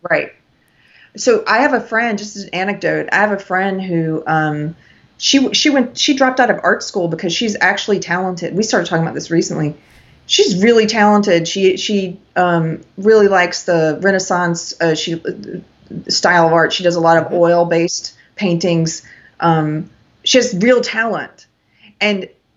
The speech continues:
Speaker 1: she was being made to feel, like, the, the same way I felt when I went to an art museum and I was like, "I guess I don't understand it." She felt that way in art school.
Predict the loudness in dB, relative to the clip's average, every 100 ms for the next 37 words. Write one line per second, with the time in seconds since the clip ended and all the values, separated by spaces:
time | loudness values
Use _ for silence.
0 | _ -12 -6 -2 0 0 -2 0 2 0
1 | -4 -10 -4 0 2 2 0 2 0 2
2 | 0 0 2 4 4 2 0 0 0 -4
3 | -4 -6 -6 -4 -4 -6 -4 -2 0 0
4 | 0 0 0 0 -2 -2 -4 -4 -4 -2
5 | 0 0 -2 2 2 2 2 2 2 0
6 | -2 -2 -4 -2 0 0 -4